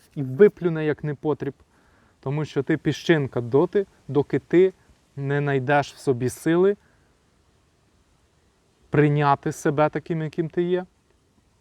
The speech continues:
і з цим всім іти по життю, і з цим всім іти по землі, і з цим всім іти до людей, іти до себе, іти до, іти до любові, прово-, провоцирувати любов,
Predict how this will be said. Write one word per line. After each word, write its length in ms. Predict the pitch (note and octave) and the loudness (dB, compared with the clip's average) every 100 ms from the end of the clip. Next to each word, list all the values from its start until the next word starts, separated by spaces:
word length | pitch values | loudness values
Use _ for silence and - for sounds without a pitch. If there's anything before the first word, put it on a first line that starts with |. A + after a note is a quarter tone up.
| _ _ _ - | _ _ _ -8
і 100 | C#3 | -8
з 60 | |
цим 220 | - D3 B2+ | -2 -2 -2
всім 420 | - E3+ F3 F3 | -2 -2 0 -2
іти 280 | C#3+ - D3 | -6 -2 -2
по 160 | - A#2+ | 0 -2
життю, 400 | A#2+ - G#2 - | -4 -6 -14 -10
і 120 | A2+ | -12
з 120 | - | -10
цим 180 | - A#2 | -8 -8
всім 420 | G#2+ - E3+ E3+ - | -8 -2 -2 -2 -8
іти 360 | C3 _ D#3 | -14 _ -2
по 220 | - C3+ B2 | -2 -2 -4
землі, 640 | B2 A#2+ A2+ A2+ A2+ C#3 _ _ _ _ _ | -4 -4 -4 -4 -4 -6 _ _ _ _ _
і 60 | B2+ | -14
з 60 | - | -6
цим 160 | C3 | -4
всім 300 | A2 - E3 | -2 0 2
іти 220 | C#3 - | 0 0
до 180 | C#3 C3+ | -2 0
людей, 640 | D#3 D#3 A#2+ B2+ C#3+ C#3 - _ _ _ _ _ _ _ _ | 0 0 0 0 -2 -4 -10 _ _ _ _ _ _ _ _
іти 540 | - - - D3 D#3 C#3 _ _ _ _ _ _ _ _ _ | -14 -14 -2 0 0 -2 _ _ _ _ _ _ _ _ _
до 200 | A#2 B2 | -6 -6
себе, 520 | - D#3 D3 B2+ G2+ - _ _ _ - | -2 2 2 2 -6 -12 _ _ _ -20
іти 260 | - - | -12 -8
до, 120 | C#3+ D#3+ | -6 -6
іти 300 | D3 - D#3+ | -6 -4 -2
до 120 | D#3 | 0
любові, 420 | D#3 C3+ C#3+ B2 | -2 2 4 4
прово-, 400 | - B2 B2 C#3 _ | 0 -4 -4 -8 _
провоцирувати 840 | C#3 C3 C3 - E3 D3 C3+ C3+ | -4 -4 -6 -4 -4 -2 -2 -4
любов, 380 | C3+ B2 A2+ | -6 -2 -4